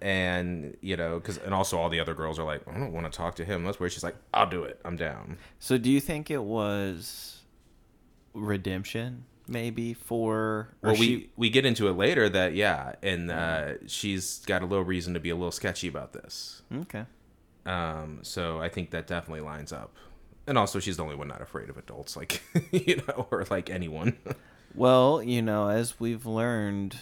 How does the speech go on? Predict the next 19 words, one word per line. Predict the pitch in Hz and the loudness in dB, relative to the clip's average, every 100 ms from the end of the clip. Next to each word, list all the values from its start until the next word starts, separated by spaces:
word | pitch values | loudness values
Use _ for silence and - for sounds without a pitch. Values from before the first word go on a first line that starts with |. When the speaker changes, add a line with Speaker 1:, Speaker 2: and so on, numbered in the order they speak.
| - - _ _ _ - - - | -18 -20 _ _ _ -20 -20 -8
Speaker 2:
in | 98 98 | -4 -4
previous | 110 113 104 - | -2 -2 -2 -2
episodes, | 127 131 - 98 92 | -4 -4 -2 -2 -2
Spencer | - 110 110 131 | -4 -6 -4 -4
is | 120 | -4
kind | - 117 110 | -6 -6 -4
of | 101 | -4
the | |
one | 98 101 107 107 | -4 -2 -2 -2
out | 101 98 | -2 -2
of | |
the | 90 | -4
group | - 98 101 - - | -4 -4 -4 -6 -14
that | 80 78 | -12 -10
stands | - 101 90 | -6 -6 -4
up | 92 - | -6 -8
to | - | -12
people. | - 78 - 62 - | -12 -14 -12 -14 -4
Speaker 1:
Yes, | 110 87 - - - - | 0 0 -2 -10 -10 -14